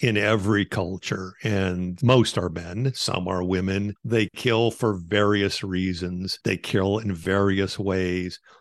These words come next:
Some have mental health issues like Richard Trenton Chase and Jeffrey Dahmer, honestly. And their crimes are not very organized. And you can see this within the crime. And then you have other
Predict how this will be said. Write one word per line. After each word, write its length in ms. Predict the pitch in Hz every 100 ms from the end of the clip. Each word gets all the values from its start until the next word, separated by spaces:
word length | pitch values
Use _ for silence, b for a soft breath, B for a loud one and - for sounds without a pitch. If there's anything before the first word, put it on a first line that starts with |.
| b
Some 420 | - - 104 98 104
have 440 | - 104 90 85
mental 520 | 90 92 101 98 101
health 400 | 82 92 117 -
issues 720 | 120 - 117 107 107 104 -
like 480 | 92 - 82 78 - -
Richard 420 | 120 - - 95
Trenton 320 | - 104 98
Chase 640 | 90 - 143 127 120 - 98
and 340 | 104 143 160
Jeffrey 380 | 147 180 151 95
Dahmer, 440 | 82 90 87 85
honestly. 400 | 87 92 90 - -
And 360 | 135 131 127 127
their 160 | 123
crimes 480 | - - 104 104 95
are 60 | 101
not 180 | 92 90
very 220 | 90 95
organized. 1080 | 143 165 147 147 151 143 135 135 127 - -
And 160 | 143
you 80 | 143
can 140 | -
see 400 | 120 - - 196
this 260 | 165 92 -
within 220 | 104 104
the 80 | 98
crime. 340 | - 170 135
And 120 | 110 117
then 120 | 190
you 100 | 185
have 140 | 160
other 460 | 160 170 175 160